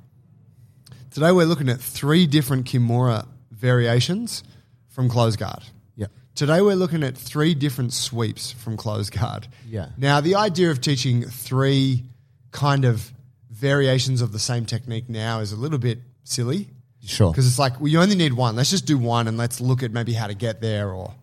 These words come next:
Speaker 2: Sure.
Speaker 1: what that pairs with, perhaps.
Speaker 2: Yeah.
Speaker 1: But what was, what was something that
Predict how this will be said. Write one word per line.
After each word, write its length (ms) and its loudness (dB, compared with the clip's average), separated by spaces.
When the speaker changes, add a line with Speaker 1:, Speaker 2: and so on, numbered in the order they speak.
Speaker 2:
Sure. 240 -2
Speaker 1:
what 60 -2
that 200 -4
pairs 420 -2
with, 300 -12
perhaps. 440 -10
Speaker 2:
Yeah. 120 -14
Speaker 1:
But 320 2
what 340 -2
was, 280 2
what 240 -2
was 100 0
something 460 0
that 160 -2